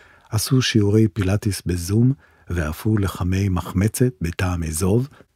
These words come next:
הוא ערך לעצמו מאזן ביניים של הישגים ולאכזבות, ולא אהב את השורה התחתונה.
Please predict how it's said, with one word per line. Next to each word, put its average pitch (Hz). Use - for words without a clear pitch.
הוא 123
ערך 151
לעצמו 123
מאזן 107
ביניים 92
של 92
הישגים 98
ולאכזבות, 78
ולא 123
אהב 131
את 127
השורה 104
התחתונה. 92